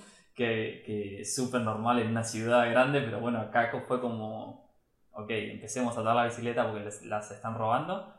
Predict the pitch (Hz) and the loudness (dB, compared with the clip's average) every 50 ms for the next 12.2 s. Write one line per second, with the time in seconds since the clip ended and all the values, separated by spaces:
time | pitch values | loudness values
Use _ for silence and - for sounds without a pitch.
0 | _ _ _ _ _ _ _ _ - 113 107 110 104 110 127 139 - 135 117 - | _ _ _ _ _ _ _ _ -6 -2 -2 0 2 2 2 2 2 0 -2 -2
1 | 139 123 117 113 113 113 113 - - 135 123 117 107 104 107 - - - _ _ | 0 0 2 2 0 -2 -4 -4 -4 -2 -2 -2 -4 -6 -10 -14 -18 -20 _ _
2 | _ _ _ _ _ _ _ _ _ _ _ _ _ _ _ - - 123 - 113 | _ _ _ _ _ _ _ _ _ _ _ _ _ _ _ -12 -10 -8 -8 -6
3 | 107 113 113 107 107 - 123 117 110 - 107 - - - - - 113 110 110 107 | -4 -4 -4 -4 -2 -4 -4 -6 -6 -6 -10 -12 -12 -14 -12 -8 -8 -8 -8 -8
4 | 104 107 107 107 107 107 - - 107 110 107 107 107 107 107 110 113 113 117 120 | -6 -6 -6 -6 -8 -8 -10 -10 -8 -6 -6 -4 -6 -6 -8 -8 -8 -8 -8 -8
5 | - - 110 107 107 117 117 120 123 120 123 120 - - _ _ _ _ _ _ | -8 -8 -8 -8 -6 -6 -6 -6 -6 -6 -6 -10 -16 -20 _ _ _ _ _ _
6 | _ _ _ _ 107 107 107 107 107 107 110 107 107 107 101 101 - 117 110 107 | _ _ _ _ -12 -10 -8 -8 -6 -6 -6 -8 -8 -10 -12 -12 -14 -14 -14 -12
7 | 107 107 107 - _ _ _ _ _ - 110 107 107 107 - - - - _ _ | -14 -14 -16 -20 _ _ _ _ _ -20 -18 -16 -16 -16 -16 -18 -20 -20 _ _
8 | _ _ _ _ _ - 110 - - 127 120 120 123 - - 117 107 - - 123 | _ _ _ _ _ -10 -8 -6 -2 -2 -2 -2 -2 -4 -4 -6 -8 -8 -6 -8
9 | 120 113 120 120 120 117 117 117 113 113 113 113 113 113 113 113 - 127 110 98 | -8 -6 -6 -4 -2 -2 -2 -2 -2 -4 -6 -6 -6 -6 -6 -6 -4 -6 -6 -6
10 | - - - - _ _ _ _ _ - 127 123 - - - - - _ _ _ | -8 -10 -16 -20 _ _ _ _ _ -6 -4 -4 -4 -6 -10 -18 -20 _ _ _
11 | _ - 123 117 - - 135 127 123 127 127 127 131 127 - 139 127 123 120 117 | _ -14 -12 -12 -8 -6 -4 -4 0 2 2 2 2 0 0 2 4 4 4 4
12 | 113 113 123 117 | 2 0 -4 -6